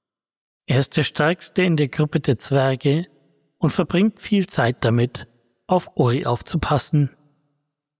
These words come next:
ob dieser sich nun erkältet hat oder von Wargen oder Orks bedroht wird. Ewig pessimistisch, mit einer natürlichen Tendenz, das Schlimmste zu erwarten, ist Dori dennoch bereit,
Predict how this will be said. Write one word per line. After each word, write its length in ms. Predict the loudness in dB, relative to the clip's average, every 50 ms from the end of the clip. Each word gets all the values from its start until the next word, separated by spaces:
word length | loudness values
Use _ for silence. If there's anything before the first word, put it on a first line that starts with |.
| _ _
ob 240 | -2 -2 -2 -2 0
dieser 300 | 0 0 2 2 0 0
sich 280 | 0 -4 -6 -4 -2
nun 140 | 0 0 0
erkältet 640 | 0 -2 -4 -4 -2 -2 -2 0 0 -2 -2 0 -2
hat 320 | -2 -2 -4 -10 -14 -16 _ _ _ _ _ _ _ _ _ _ _ _ _ _ _
oder 540 | 0 0 2 2 2 0 0 -2 -4 -8 -16
von 340 | -16 -4 -2 0 0 0 0
Wargen 520 | 0 0 0 -2 -2 0 0 2 0 0
oder 380 | -2 -2 0 0 2 0 0 0
Orks 280 | -2 -2 -2 -6 -10
bedroht 480 | -6 -6 -6 -6 -4 -2 -2 -2 -2 0
wird. 320 | -2 -2 -2 -4 -10 -10 -14 _ _ _ _ _ _ _ _ _ _ _ _ _ _ _ _ _
Ewig 400 | 0 0 2 2 2 0 -2 -4
pessimistisch, 1040 | -8 -8 -8 -8 -4 0 0 0 2 0 -2 -2 0 0 2 0 -2 -6 -10 -12 -14 _ _ _ _ _ _ _ _ _ _ _
mit 140 | -2 0 2
einer 240 | 2 2 2 2 2
natürlichen 760 | 0 0 -2 -2 0 0 0 2 0 -2 0 0 -2 -2
Tendenz, 640 | 0 0 0 0 2 2 0 2 2 0 0 -2 -4
das 180 | -2 -2 -2 0
Schlimmste 520 | 0 0 0 0 0 -2 -4 -6 -6 -6
zu 160 | -2 -2 0
erwarten, 600 | 0 0 0 0 0 0 -2 -4 _ 0 0 0 -2 _ _ _ _ _ _ _ _ _ _ _ _ _
ist 260 | -2 -2 -2 0 -2
Dori 360 | 0 0 2 2 0 0 -2
dennoch 360 | -2 -2 -2 0 0 -2 -4 -4
bereit, 640 | -2 0 0 2 2 2 2 0 -2 -4 -10 -20